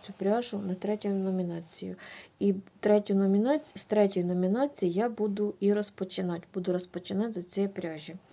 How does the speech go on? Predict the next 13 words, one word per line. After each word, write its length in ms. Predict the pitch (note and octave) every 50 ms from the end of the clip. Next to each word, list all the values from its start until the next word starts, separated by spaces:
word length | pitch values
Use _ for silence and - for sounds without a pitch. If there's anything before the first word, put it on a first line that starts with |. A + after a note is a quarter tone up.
| - - - - - - - - - - - - - _ -
Я 200 | F#3+ G3+ A3 A3
ще 180 | - - A3+
не 160 | G#3+ G#3+ G#3+
знаю 360 | G#3+ A3+ G#3+ A3 A3 G#3 G3+ G3
точно, 460 | G3 - F#3+ F#3+ F#3+ - G#3+ F#3+ F#3
не 200 | F3+ F3+ F#3 F#3
дивилася, 560 | F#3+ F#3+ F#3+ G3+ G3 F#3+ F#3+ F#3 F#3 - -
якщо 320 | F3+ F#3 - - - F#3+
чесно, 460 | F#3+ - - F#3+ F#3 F#3+ - - F3+ F3+
як 280 | F3+ F3+ F3+ F3+ -
вони 200 | F#3+ F3+ F3+ F3
звітують, 560 | F3+ F#3 F3+ F3+ F3+ - A3 A#3+ B3+ B3+ A#3
дівчатка. 640 | A3+ A#3+ A3+ A3 - - A3+ A3 - - - G#3+